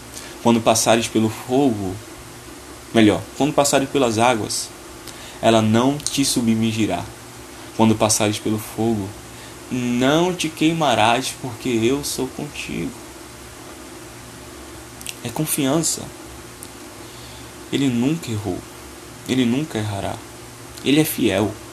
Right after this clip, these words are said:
Creia nisso. Quando você estiver passando por um problema, lembre dessas três letras. E C D.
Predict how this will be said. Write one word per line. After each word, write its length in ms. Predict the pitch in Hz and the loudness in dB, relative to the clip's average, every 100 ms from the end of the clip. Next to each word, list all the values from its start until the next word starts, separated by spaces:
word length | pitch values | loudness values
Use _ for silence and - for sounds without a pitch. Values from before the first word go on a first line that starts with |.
| - - - - - - - - - - - - - - - - - | -16 -16 -16 -16 -16 -16 -16 -16 -16 -16 -16 -16 -16 -16 -18 -18 -6
Creia 300 | 135 151 175 | 4 6 6
nisso. 440 | 131 117 143 - 110 | 4 2 0 -4 -2
Quando 220 | 156 175 | 0 4
você 200 | 147 147 | 4 2
estiver 280 | 160 139 151 | 2 2 2
passando 920 | 139 120 - 120 135 151 120 113 110 - - - - | 0 0 -2 0 2 2 2 2 0 -4 -16 -14 -2
por 100 | 147 | 0
um 100 | 156 | 0
problema, 960 | - 180 131 113 127 170 131 101 - - - - - - - - - - - - - - - - - - - - - - - - | 0 -2 2 2 4 2 2 0 -2 -8 -14 -16 -16 -16 -18 -18 -18 -18 -16 -16 -16 -16 -16 -16 -16 -16 -16 -16 -16 -16 -10 -2
lembre 420 | 110 131 160 147 | 4 6 6 6
dessas 380 | 135 135 143 127 | 6 6 4 2
três 680 | - 123 139 147 143 - - - - - - | 0 2 4 4 2 -4 -8 -12 -16 -16 2
letras. 680 | 110 107 104 - 101 - - - - - - - - - | 6 6 4 -4 -6 -6 -6 -12 -16 -16 -18 -18 -18 -2
E 320 | 117 113 123 - - - - - - - - - | 6 8 6 4 -6 -16 -16 -16 -16 -16 -14 0
C 440 | - - 113 104 - - - - - - - - | 6 8 8 6 0 -16 -18 -18 -18 -16 -18 -10
D. 280 | 98 92 | -2 0